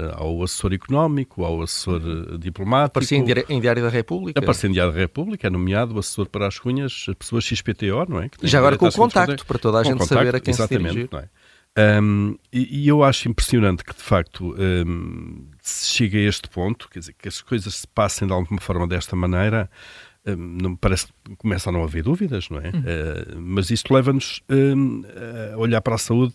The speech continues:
Speaker 1: e o acesso à saúde em Portugal, hum, agora com três níveis, três estratos. Temos o, as pessoas que têm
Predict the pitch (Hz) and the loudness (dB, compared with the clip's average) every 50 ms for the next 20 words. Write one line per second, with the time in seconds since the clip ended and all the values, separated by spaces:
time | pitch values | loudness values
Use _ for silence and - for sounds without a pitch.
0 | - - 110 107 110 110 110 104 - - 117 - - 127 117 - - 123 117 123 | -4 -6 -2 0 2 2 2 2 2 0 0 0 0 0 -2 0 0 0 0 0
1 | 123 - - - - 127 127 131 139 131 - - 135 131 131 120 117 113 120 123 | -2 -4 -6 -6 -2 0 0 2 0 0 -2 -6 -6 -6 -4 -6 -6 -8 -10 -10
2 | - 110 107 113 120 120 110 - 131 120 113 - 127 131 127 120 117 117 107 95 | -8 -6 -2 0 0 0 0 0 0 -2 0 2 2 2 4 4 4 4 4 4
3 | 87 90 87 85 - - - _ _ - 120 123 113 - - - - 78 73 73 | 2 2 0 0 0 -2 -4 _ _ 0 2 2 2 2 -2 -6 -8 -8 -10 -10
4 | - - - - - - - - - - - - - - _ _ _ - 139 127 | -10 -10 -10 -10 -10 -16 -20 -20 -20 -20 -20 -20 -20 -20 _ _ _ 4 6 6
5 | 107 110 120 117 117 110 - - - 117 101 - - 110 104 | 6 6 6 6 6 4 4 2 2 2 2 2 2 2 4